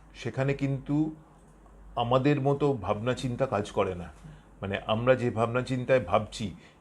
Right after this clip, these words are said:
যে এই দুর্গাপুজো এসছে, তাতে একটা উৎসব এবং তাতে সবাই মিলে মিলতে হবে, তাদের সবাই মিলে আনন্দ করব, এই ভাবনাটা কিন্তু তাদের মধ্যে নেই। তারা নিজস্ব একটা মনোজগতের মধ্যে থাকে,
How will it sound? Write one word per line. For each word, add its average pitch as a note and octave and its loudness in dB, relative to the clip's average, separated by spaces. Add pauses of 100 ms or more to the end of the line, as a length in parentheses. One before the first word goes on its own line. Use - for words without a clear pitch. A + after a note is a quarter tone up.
যে G2+ -2
এই G2+ 2
দুর্গাপুজো G#2+ 0
এসছে, G#2+ -2 (380)
তাতে G#2 2
একটা G#2 2
উৎসব A2 2
এবং G2 -4
তাতে G#2 -2
সবাই G#2 0
মিলে G#2 0
মিলতে A#2+ -2
হবে, A2+ -2
তাদের G2+ -4
সবাই G2 -8
মিলে G2+ -2
আনন্দ A#2 -2
করব, A2+ -2 (760)
এই F3 4
ভাবনাটা A#2+ 2
কিন্তু D3 -2
তাদের A#2 2
মধ্যে A2+ -6
নেই। F2+ -8 (220)
তারা A#2 4
নিজস্ব C3+ -2
একটা A#2+ -2 (340)
মনোজগতের A2 0
মধ্যে G#2 -4
থাকে, F2+ -6